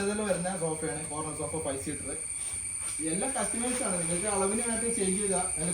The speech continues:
കോമൺ ആയിട്ടുള്ള അളവിൽ നമ്മൾ ചെയ്യുന്നത് ഇങ്ങനെ ഈ ഒരു രീതിയിലാണ്. കോർണറിൽ ഇങ്ങോട്ട് എൺപത്, ഇങ്ങോട്ട് എഴുപത്. ഇത് ഓഫർ വില വരുന്നത് ഇരുപത്തേഴ് രൂപയാണ്. ആർട്ടിഫിഷ്യൽ ലെതറാണ്. സീറ്റ് പോക്കറ്റ് സ്പ്രിംഗിലാണ് ചെയ്തിരിക്കുന്നത്. സീറ്റ് നല്ല സ്മൂത്ത് ആയിരിക്കും. അതേപോലെ ഈ ചാല് വരുന്നത് ഫോമാണ്.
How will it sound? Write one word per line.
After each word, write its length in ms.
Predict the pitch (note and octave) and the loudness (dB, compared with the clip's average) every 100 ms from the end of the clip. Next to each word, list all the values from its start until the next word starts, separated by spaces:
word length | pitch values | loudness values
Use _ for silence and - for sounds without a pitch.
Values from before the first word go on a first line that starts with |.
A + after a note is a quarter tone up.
| E3+ | 2
കോമൺ 200 | E3+ F3+ | 4 4
ആയിട്ടുള്ള 280 | F#3 G3 G3 G3 | 2 0 2 4
അളവിൽ 200 | F3+ F#3 | 4 2
നമ്മൾ 140 | F3+ F3+ E3 | 2 2 2
ചെയ്യുന്നത് 280 | D#3+ F3 F3 | 2 2 2
ഇങ്ങനെ 180 | - - - | 2 2 2
ഈ 40 | D#4 | 2
ഒരു 80 | D4+ C#4 | 2 2
രീതിയിലാണ്. 420 | C#4 C4+ B3+ B3 - - - - | 2 0 0 0 0 0 0 0
കോർണറിൽ 280 | D#3 E3 F#3 F#3 | 2 4 4 2
ഇങ്ങോട്ട് 200 | F3 E3+ | 4 2
എൺപത്, 260 | D#3+ E3 D#3 D3 | 2 2 0 0
ഇങ്ങോട്ട് 240 | - D3+ C#4+ | 0 4 6
എഴുപത്. 280 | C#4+ - - - | 6 6 0 0
ഇത് 140 | F3 F3+ | 2 6
ഓഫർ 220 | F3 F3+ | 6 6
വില 160 | F3+ F#3+ G3 | 4 4 4
വരുന്നത് 180 | F3+ D#3+ | 4 6
ഇരുപത്തേഴ് 400 | D#3 F3 F3+ F#3+ | 6 4 4 4
രൂപയാണ്. 320 | D#3 D3 - - - - - - - | 4 4 2 2 2 2 4 6 6
ആർട്ടിഫിഷ്യൽ 420 | D#3 D#3+ F#3+ G3 F3+ | 6 6 6 6 6
ലെതറാണ്. 380 | D#3 D3+ D3+ D#3+ D#3 - | 6 6 6 4 2 4
സീറ്റ് 260 | F#3 F#3 G3 | 6 6 6
പോക്കറ്റ് 400 | F#3 F3+ - - | 6 8 6 6
സ്പ്രിംഗിലാണ് 420 | - G#3 G#3+ G#3 F#3 | 6 6 8 8 10
ചെയ്തിരിക്കുന്നത്. 540 | E3 D#3+ - - - | 10 10 8 6 6
സീറ്റ് 220 | - - F#3+ | 6 6 6
നല്ല 140 | F#3 F#3+ | 6 6
സ്മൂത്ത് 280 | E3+ D#3+ - | 6 6 8
ആയിരിക്കും. 260 | C#3 - - - - - - - - - F#3 | 6 6 6 6 6 6 6 6 6 6 8
അതേപോലെ 420 | F#3 F#3 F#3 F#3 F#3+ F3+ | 8 10 8 8 6 4
ഈ 40 | - | 8
ചാല് 260 | F3+ F#3+ A3+ | 10 12 10
വരുന്നത് 320 | A3 G3+ G3 G3+ - - - - | 8 6 6 6 4 4 4 8
ഫോമാണ്. 480 | E3+ F3+ F#3 E3+ | 8 8 8 6